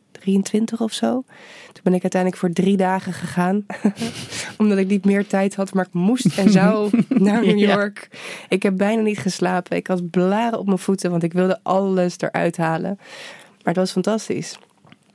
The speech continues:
Speaker 2: Ja.
Speaker 1: En dat had ik op dat moment allemaal nodig voor wat ik toen aan het leren was en wat me toen interesseerde. Ja, dat was nog de, ehm,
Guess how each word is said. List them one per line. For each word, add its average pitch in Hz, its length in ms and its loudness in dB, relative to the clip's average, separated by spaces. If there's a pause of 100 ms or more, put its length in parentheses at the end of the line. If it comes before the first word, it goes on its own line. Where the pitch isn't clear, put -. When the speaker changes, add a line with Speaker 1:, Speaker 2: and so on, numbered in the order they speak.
(320)
Speaker 2:
Ja. 143 220 -2
Speaker 1:
En 185 180 2
dat 190 140 0
had 196 180 0
ik 208 160 -2
op 185 120 -2
dat 214 100 0
moment 196 320 0
allemaal 175 300 0
nodig 175 380 -2
voor 185 540 -2
wat 180 160 0
ik 190 160 -2
toen 233 200 2
aan 196 80 2
het 175 120 0
leren 170 280 0
was 165 260 -4
en 160 80 -4
wat 170 140 -2
me 175 100 -2 (100)
toen 220 220 2
interesseerde. 170 720 -4 (680)
Ja, 190 260 0
dat 175 140 -2
was 175 180 -2
nog 175 200 0
de, 175 100 0
ehm, 170 320 0